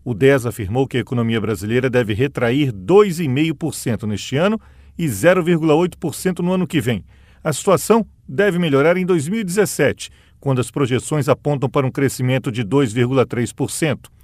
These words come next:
O documento cita que a moeda brasileira foi uma das que mais perdeu valor. O país continua atolado numa grave crise econômica, acompanhada de inflação alta. Ao mesmo tempo, o desa afirma que o governo brasileiro está apertando a política fiscal,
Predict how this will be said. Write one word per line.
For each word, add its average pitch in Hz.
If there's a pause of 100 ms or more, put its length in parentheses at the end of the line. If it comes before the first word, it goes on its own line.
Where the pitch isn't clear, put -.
(180)
O 226
documento 196
cita 160
que -
a 147
moeda 131
brasileira 120
foi 147
uma 147
das 147
que -
mais 156
perdeu 131
valor. 147 (140)
O 104
país 123
continua 139
atolado 131
numa 107
grave 139
crise 117
econômica, 170 (260)
acompanhada 147
de 101
inflação 151
alta. 123 (400)
Ao 262
mesmo 190
tempo, 170 (220)
o 151
desa 127
afirma 120
que -
o 123
governo 104
brasileiro 110
está 131
apertando 156
a 143
política 110
fiscal, 165